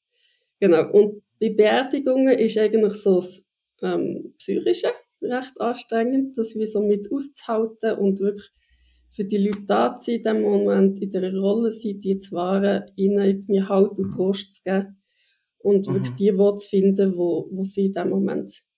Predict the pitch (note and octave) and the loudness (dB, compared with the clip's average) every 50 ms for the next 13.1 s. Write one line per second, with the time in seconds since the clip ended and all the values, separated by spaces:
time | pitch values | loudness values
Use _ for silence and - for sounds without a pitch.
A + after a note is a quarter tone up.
0 | _ _ _ - G#3 G3 E3+ - - G3+ F#3+ - - - D#3 D#3 - E3+ E3+ - | _ _ _ -2 0 0 0 0 -2 -10 -10 -6 -4 -2 -2 -2 -2 -4 -4 -4
1 | F#3 F3+ F#3 F#3+ F#3+ - F3+ F3 F3+ - - F#3+ F3+ F#3 F#3 F#3+ - - G#3 G3+ | -6 -4 -6 -6 -4 -2 -4 -4 -4 -6 -6 -4 -2 -2 -2 -4 -6 -8 -10 -10
2 | - - _ _ _ _ _ _ - G#3 F3+ - F3 F#3 - - - - - - | -12 -14 _ _ _ _ _ _ -4 -2 -2 -2 -4 -6 -8 -10 -8 -10 -12 -14
3 | _ _ - - - G3 G3 F#3+ F#3+ - - - _ _ _ _ _ _ _ _ | _ _ -10 -6 -6 -6 -6 -8 -12 -14 -16 -18 _ _ _ _ _ _ _ _
4 | _ _ _ _ _ _ _ - - - - - _ _ _ _ _ _ _ _ | _ _ _ _ _ _ _ -20 -18 -18 -18 -20 _ _ _ _ _ _ _ _
5 | _ _ _ _ _ _ _ - - - - - G#3 G#3 G#3 G3+ - F3+ G3+ - | _ _ _ _ _ _ _ -20 -20 -6 0 2 4 6 6 8 8 6 6 4
6 | A#3 G#3+ G3+ F#3 F3 E3 E3 E3 E3 D#3 D#3+ E3+ F3+ F#3 - C#3+ - D3 - - | 2 2 4 4 4 4 4 4 2 2 2 0 0 0 -2 -2 -6 -4 0 0
7 | B2 C#3 D3 - C#3 - C3 - C#3 B2+ - B2+ A#2 - B2 C3 C3+ C3 B2 A#2+ | 0 0 0 -2 -8 -8 -8 -8 -8 -8 -8 -6 -4 -2 -4 -4 -4 -4 -6 -6
8 | C#3 C#3+ - C3+ - C#3 D3 D3 - - - D3+ - - - C#3+ C#3 - - - | -6 -6 -8 -8 -8 -6 -8 -8 -10 -12 -14 -14 -8 -4 -2 -2 -2 -4 -6 -6
9 | - D3 C#3+ D3+ C#3+ C#3+ C#3+ C3+ C#3 C#3 C3+ C#3+ C#3+ C#3+ D3 C#3+ D3 D3 D3 D3 | -4 -2 0 0 0 0 0 0 0 0 -2 -2 -2 -2 -4 -4 -4 -4 -6 -4
10 | C3 - C3 - A#2 A#2 A2+ A2+ C3 C#3 C3+ - B2+ A#2 - - A#2+ A#2+ A#2+ - | -6 -6 -4 -4 -2 -2 0 -2 -2 -2 -2 -4 -6 -4 -2 -2 -2 -2 -2 -6
11 | - - - - - - - - - - - - - C3 - D#3 E3+ - - - | -10 -18 -20 -18 -18 -18 -18 -18 -18 -18 -8 -4 -4 0 2 2 2 2 0 -4
12 | - - E3 D#3+ D3+ - C#3 C#3+ D3 D3 - C3 - - - - - - E3 D3+ | 0 0 0 0 2 2 2 2 2 -2 -4 -8 -8 -10 -12 -14 -8 -4 -4 -4
13 | - | -4